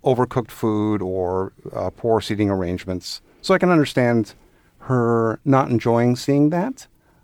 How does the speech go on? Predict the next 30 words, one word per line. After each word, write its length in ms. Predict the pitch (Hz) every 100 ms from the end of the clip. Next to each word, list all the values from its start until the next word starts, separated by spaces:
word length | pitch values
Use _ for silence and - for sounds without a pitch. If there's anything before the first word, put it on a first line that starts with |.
| _ -
And 140 | 135
I 100 | 123
myself 400 | 127 123 - 123 117
don't 220 | 117 120
like 300 | 123 117 123 -
to 220 | 127 120
complain. 540 | 120 110 123 131 151
I, 140 | 131 104
it, 100 | 117 120 _ _ _ _ - _
it 60 | -
takes 200 | 135 127
a 40 |
lot 160 | 123 120
out 180 | 117 117
of 100 | 127
me 300 | 139 160 156
to 100 | 151
do 140 | 127
that. 260 | 135 135 202 -
<laughs> 100 | 269 - - - - - _
But 260 | 143 123 117 -
I 160 | 113
think 280 | 107 139 117
if 320 | - 123 - - -
something 340 | 160 151 135
isn't 220 | 120 120
to 40 | 113
your 120 | 117
satisfaction, 680 | - 107 104 110 104 113 104
you, 200 | 104 101